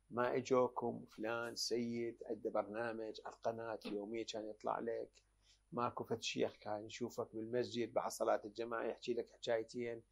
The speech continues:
ما دزينا لك واحد بالشارع حكى لك وينبهك له: "عمو هذا مو صحيح"، مو دزينا لك واحد قال لك: "ترى هذا الفيلم ترى مو لطيف"، يوصلك للداهية. ما-،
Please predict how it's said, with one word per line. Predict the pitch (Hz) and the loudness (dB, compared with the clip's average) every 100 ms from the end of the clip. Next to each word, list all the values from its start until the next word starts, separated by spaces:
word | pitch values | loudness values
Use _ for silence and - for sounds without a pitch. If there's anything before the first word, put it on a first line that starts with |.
| - - - | -20 -20 -2
ما | 117 123 | 4 4
دزينا | 120 113 123 120 120 | 4 4 4 6 4
لك | 117 - | 2 4
واحد | 120 117 - 123 123 | 6 6 4 0 0
بالشارع | 123 - - 123 123 120 - | -2 2 4 6 8 6 2
حكى | 117 - 123 | -2 2 4
لك | 120 120 117 | 6 4 0
وينبهك | 113 113 120 117 117 | -2 0 4 4 4
له: | 110 | 0
"عمو | 110 120 120 | 0 0 0
هذا | 110 110 | 0 0
مو | 117 | -4
صحيح"، | 113 - 127 123 107 - - - - | 0 2 4 2 0 -6 -20 -20 -10
مو | 120 127 | -2 0
دزينا | 123 120 127 131 123 | 0 2 4 4 2
لك | 123 131 | 2 6
واحد | 127 - 120 120 | 8 6 2 2
قال | 123 | 2
لك: | 120 - | 2 4
"ترى | 123 | 4
هذا | 110 117 117 | 6 4 2
الفيلم | - 127 123 | 2 0 0
ترى | 120 - 123 | -2 -2 0
مو | 117 127 | 0 0
لطيف"، | 123 123 123 120 | 2 2 2 2
يوصلك | 117 120 - 117 113 | 2 2 2 0 0
للداهية. | 117 110 127 117 117 123 120 _ _ _ _ 101 104 | -4 4 8 8 8 2 0 _ _ _ _ -10 -4
ما-، | 107 | -4